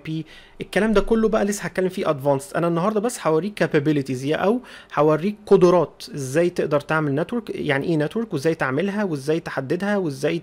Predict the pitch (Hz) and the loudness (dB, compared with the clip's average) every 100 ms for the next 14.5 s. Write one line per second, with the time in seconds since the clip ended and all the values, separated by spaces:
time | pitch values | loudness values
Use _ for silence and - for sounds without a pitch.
0 | - 151 147 - - - - 147 131 131 | -4 -2 -2 -4 -20 -16 -4 -2 0 -2
1 | 123 - - - - 175 294 285 214 156 | -2 -8 -16 -20 -4 0 0 -2 -4 -2
2 | 160 180 156 147 - 156 202 226 202 220 | -2 -2 -2 -4 -4 -2 0 0 0 0
3 | 220 226 - 165 160 - 151 151 147 147 | 0 -4 -2 -2 -2 -2 -4 -2 -4 -6
4 | - 139 139 139 139 147 165 196 165 - | -6 -6 -6 -6 0 0 0 0 -2 0
5 | 139 135 160 151 - 139 139 - 143 160 | -2 0 -2 -2 -4 -2 -2 -2 -4 -2
6 | 165 151 151 143 135 147 156 135 139 147 | -2 -2 -4 -4 -2 -2 -2 -2 -4 -6
7 | 151 143 - 160 139 147 - 175 165 165 | -6 -6 -4 -2 0 -2 -2 -2 -2 -4
8 | 170 190 135 135 151 160 156 - - - | -4 -8 -6 -4 -2 -2 -4 -8 -20 -16
9 | - 135 123 160 175 139 135 147 170 208 | -6 -4 0 0 -2 -4 -6 0 0 0
10 | 135 131 151 156 185 208 254 - - - | -4 -4 -4 -2 -2 -2 -8 -12 -20 -6
11 | 202 214 - 151 156 190 170 170 156 147 | -2 -2 0 0 2 2 2 0 -2 -2
12 | 190 156 190 240 - 156 151 156 160 151 | 0 0 0 -2 -4 -6 -4 -2 -2 -2
13 | 165 165 170 214 180 160 170 185 185 - | -2 -2 0 -2 -2 0 2 2 -2 -6
14 | 143 165 143 135 135 | -2 0 0 -2 -8